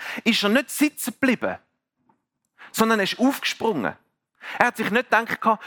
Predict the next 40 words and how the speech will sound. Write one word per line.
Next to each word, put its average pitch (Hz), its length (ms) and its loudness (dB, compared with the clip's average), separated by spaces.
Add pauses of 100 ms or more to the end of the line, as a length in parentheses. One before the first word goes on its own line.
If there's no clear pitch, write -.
ja, 123 220 2
jetzt, 131 260 0
wenn 135 140 2
er 127 60 0
schon 131 180 0
so 123 280 2
vielleicht 127 300 0
zweihundert 139 540 0
Meter 135 240 2
entfernt 135 500 2
ist 147 160 -2
und 127 300 -2
mein 131 100 4
Zelt 143 460 2
sieht, 131 240 0
könnte 135 280 0
er 139 60 4
ja 135 80 2
dann 127 160 2
auch 120 100 4
noch 131 220 0
kommen. 170 320 0 (1040)
Nein, 196 200 2
er 170 160 2
hat 175 280 0
erkannt, 180 540 2
dass - 180 -10
Gott 202 360 -2
ist, 135 280 -4 (600)
dass 143 120 -4
der 139 120 2
Herr 180 140 4
ihm 196 120 0
möchte 165 260 -2
begegnen 143 400 -2 (240)
und 185 120 2
ist - 180 -2
aufgesprungen 170 720 0
und 139 120 0
entgegengelaufen. 117 920 -2